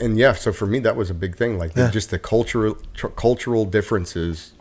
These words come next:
Speaker 1: can be shocking because we're raised a fundamental way of things
Speaker 2: Oh, yeah.
Speaker 1: that are right and wrong versus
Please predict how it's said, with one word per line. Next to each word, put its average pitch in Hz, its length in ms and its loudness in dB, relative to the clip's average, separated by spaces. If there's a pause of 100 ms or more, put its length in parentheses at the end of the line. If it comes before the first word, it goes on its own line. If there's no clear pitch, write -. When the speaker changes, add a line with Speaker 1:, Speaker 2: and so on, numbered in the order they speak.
(100)
Speaker 1:
can 92 200 0
be 82 120 -4
shocking 98 480 0
because 80 480 -6
we're 95 120 -2
raised 90 360 -2
a 90 60 -2
fundamental 87 580 -4
way 90 240 -2
of 87 160 -4
things 98 220 -4
Speaker 2:
Oh, - 60 0
yeah. 120 100 0
Speaker 1:
that 90 100 -2
are 87 80 -2
right 90 200 0
and 78 120 -8
wrong 90 280 -4
versus 85 520 -6